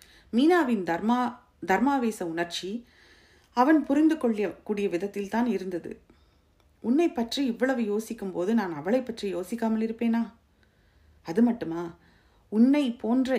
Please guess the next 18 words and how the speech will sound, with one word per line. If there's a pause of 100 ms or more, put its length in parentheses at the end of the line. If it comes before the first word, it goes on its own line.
எல்லோரை
பற்றியும்
நான்
யோசிக்கிறேன். (1000)
சில (100)
அசட்டு
பிரமைகளுக்காக
வாழ்க்கையை
வீணாக்கிக்
கொள்வது
விவேகமில்லை. (640)
இதை
நான்
ராஜத்துக்கும்
சொல்லியிருக்கேன். (540)
என்
விஷயம்
இருக்கட்டும்,